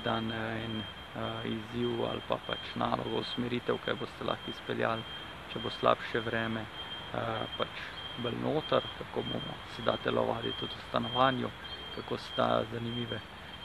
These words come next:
stvari, eh, narediti, eh, vajce in kako malo potekmovati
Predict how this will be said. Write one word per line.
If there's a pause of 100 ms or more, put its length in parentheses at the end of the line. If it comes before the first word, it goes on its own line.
(140)
stvari,
eh,
narediti,
eh,
vajce
in (240)
kako (120)
malo
potekmovati